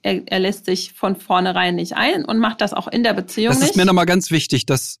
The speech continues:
Speaker 2: ja, als Mann zu betonen, ja. Die Nummer eins ist immer Mama bei diesem Mann, äh, nach meinem
Speaker 1: Ja.
Speaker 2: Gefühl.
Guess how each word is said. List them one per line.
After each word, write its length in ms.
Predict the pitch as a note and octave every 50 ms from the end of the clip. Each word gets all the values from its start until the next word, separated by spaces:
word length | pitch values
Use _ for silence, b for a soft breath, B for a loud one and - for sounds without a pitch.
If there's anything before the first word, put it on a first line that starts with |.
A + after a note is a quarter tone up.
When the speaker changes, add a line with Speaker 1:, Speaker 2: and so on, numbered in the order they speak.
| _ -
Speaker 2:
ja, 260 | A2+ A#2 A2+ G#2+ G#2+ -
als 180 | C3 C3 -
Mann 220 | - C3 C#3 D3+ -
zu 160 | - - D3
betonen, 380 | C3+ - - C3 A#2+ G#2+ G#2
ja. 160 | A2+ B2 C#3 - _ _ _ _ - B2 - _
Die 160 | - - C3+ C3
Nummer 320 | D3+ D3+ D#3 D#3 D3 C3+
eins 420 | C#3+ D3+ E3+ G#3 A3+ G#3+ - -
ist 320 | - - C3+ A#2+ - - -
immer 220 | C#3+ D3+ E3 D3+
Mama 320 | C#3 C3 B2+ A#2+ G#2+ F#2 F2
bei 160 | F2 F2+ F#2
diesem 300 | F2 G2 F#2 - G2 F2+
Mann, 360 | F2+ F#2 F#2 F#2 F#2 G2 - - -
äh, 100 | - A2+
nach 200 | G#2 G#2 G2 -
meinem 200 | A2 G#2+ A2+ A#2+
Speaker 1:
Ja. 140 | A#2 - C#3+
Speaker 2:
Gefühl. 360 | - - B2 A#2 B2+ E3 G#3